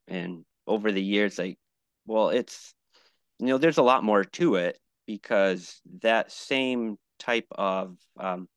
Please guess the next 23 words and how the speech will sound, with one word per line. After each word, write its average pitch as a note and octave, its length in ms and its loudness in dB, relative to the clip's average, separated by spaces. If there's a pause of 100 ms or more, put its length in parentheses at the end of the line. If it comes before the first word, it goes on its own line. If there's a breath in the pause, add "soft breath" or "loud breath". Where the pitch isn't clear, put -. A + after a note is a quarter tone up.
(520)
that - 160 -4
same, C3 320 0
the G#2 120 -6
same C#3 260 2
type A#2 240 -2
of G2+ 120 -2
conditions F#2+ 520 -4
can - 200 -8
also B2 260 2
be F#2+ 120 -4
found G2 280 -2
along F#2+ 260 0
the F2+ 100 -4
Atlantic F#2+ 800 -4 (320)
coast - 640 -4 (380)
and G#2 100 -4
other C3 220 2
places, - 540 -6
which - 200 -10
is G2 120 -6
not G2 460 0 (380)
a G2+ 80 0
lake. G2 420 -4